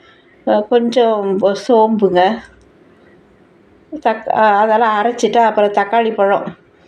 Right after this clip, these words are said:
அதையும் போட்டு எல்லாம் அரைச்சிட்டேன். சிம்பிளா ரொம்ப ஈஸியா செய்யணும் இந்த குழம்பு அப்படின்னு சொல்லிட்டு தான் நானு,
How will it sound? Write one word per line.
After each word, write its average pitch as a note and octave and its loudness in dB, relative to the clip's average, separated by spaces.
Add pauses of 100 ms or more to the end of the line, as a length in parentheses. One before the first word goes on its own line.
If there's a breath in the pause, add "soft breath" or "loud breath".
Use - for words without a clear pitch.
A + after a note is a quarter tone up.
(400 soft breath)
அதையும் A#3+ 2
போட்டு G#3 0 (140)
எல்லாம் G3 2
அரைச்சிட்டேன். F#3+ -2
சிம்பிளா B3 0 (400 loud breath)
ரொம்ப G#3+ 2 (160)
ஈஸியா G#3+ 2
செய்யணும் F#3 4
இந்த F3 4
குழம்பு F3+ 2
அப்படின்னு F3 0
சொல்லிட்டு E3+ 0
தான் A3+ 0
நானு, G3 2